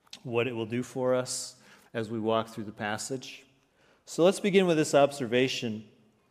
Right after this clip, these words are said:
The strength that we need isn't physical. Or at least we should say it's not mainly physical. The strength in this passage that it addresses is strength of the heart and soul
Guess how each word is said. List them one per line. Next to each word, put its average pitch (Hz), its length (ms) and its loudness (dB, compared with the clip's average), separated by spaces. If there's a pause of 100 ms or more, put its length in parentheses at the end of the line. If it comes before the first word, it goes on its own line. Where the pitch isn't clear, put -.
(680)
The 143 100 0
strength 196 480 2
that 170 160 6
we 151 160 0
need 151 300 0
isn't 131 260 -2
physical. 113 540 -6 (1500)
Or 175 280 8
at 175 80 0
least 180 280 2
we 185 80 2
should - 220 -6
say 175 120 4
it's 185 240 2
not 180 320 4
mainly 175 600 4
physical. 98 640 -10 (1800)
The 139 80 0
strength 214 500 4
in 165 120 2
this 185 180 4
passage 131 640 4 (260)
that 139 160 4
it 151 160 4
addresses 139 540 2
is 123 120 -4
strength 202 480 0
of 123 140 2
the 123 80 4
heart 185 500 4
and 127 160 -6
soul 135 720 2